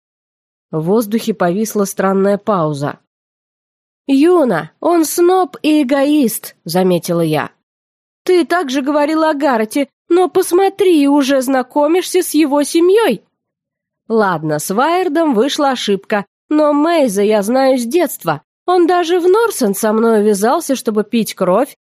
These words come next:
и выносить мозг. «Да?»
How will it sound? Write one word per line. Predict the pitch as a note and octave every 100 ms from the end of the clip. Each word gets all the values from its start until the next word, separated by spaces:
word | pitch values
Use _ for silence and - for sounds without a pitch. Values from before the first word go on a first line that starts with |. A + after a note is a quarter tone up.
| -
и | G3
выносить | A#3 B3+ E4+ E4+
мозг. | F#4 F#4+ F#3+ - - _ _ _ _ _ _ _ _ -
«Да?» | E4 D4+ F4+